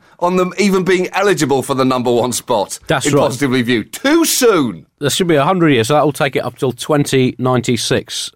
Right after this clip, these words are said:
Speaker 2: until they can be forgiven for how Andy Muller reacted after his penalty sent England out
Speaker 1: <laughs> It
Speaker 2: of the
Speaker 1: was so,
Speaker 2: nineteen ninety-six
Speaker 1: it was
Speaker 2: Euro.
Speaker 1: so arrogant, wasn't it, Andy?
Speaker 2: Totally
Speaker 1: it was
Speaker 2: unacceptable,
Speaker 1: a strut.
Speaker 2: Germany.
Speaker 1: It was a strut.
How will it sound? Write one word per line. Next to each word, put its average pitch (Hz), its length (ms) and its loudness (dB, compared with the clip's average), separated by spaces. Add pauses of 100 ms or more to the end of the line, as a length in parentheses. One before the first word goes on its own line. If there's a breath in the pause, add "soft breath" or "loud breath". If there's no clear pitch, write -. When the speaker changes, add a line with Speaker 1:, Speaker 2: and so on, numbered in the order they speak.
Speaker 2:
until 98 600 0
they 104 120 -4
can 107 140 -2
be 104 80 2
forgiven 101 420 -4
for - 100 -10
how 98 200 -2
Andy 101 320 -2
Muller 98 260 0
reacted 95 460 -2
after 90 240 -4
his 90 160 -2
penalty 101 340 -2
sent 95 220 -2
England 95 320 -2
out 92 140 -2
Speaker 1:
<laughs> - 20 -4
It - 20 -6
Speaker 2:
of 90 60 -10
the 92 80 -8
Speaker 1:
was 98 80 -2
so, 95 80 -2
Speaker 2:
nineteen 92 180 -6
ninety-six 101 500 -4
Speaker 1:
it 113 80 -6
was 98 120 -2
Speaker 2:
Euro. 85 80 -4
Speaker 1:
so 117 560 -2
arrogant, 104 480 -4
wasn't 98 220 -6
it, 85 140 -4
Andy? 92 140 -2
Speaker 2:
Totally 226 300 0
Speaker 1:
it - 20 2
was - 0 -
Speaker 2:
unacceptable, 123 520 0
Speaker 1:
a - 20 2
strut. 104 160 -2
Speaker 2:
Germany. 85 360 -4
Speaker 1:
It 143 120 0
was 135 200 -4
a 131 120 0
strut. 147 720 -4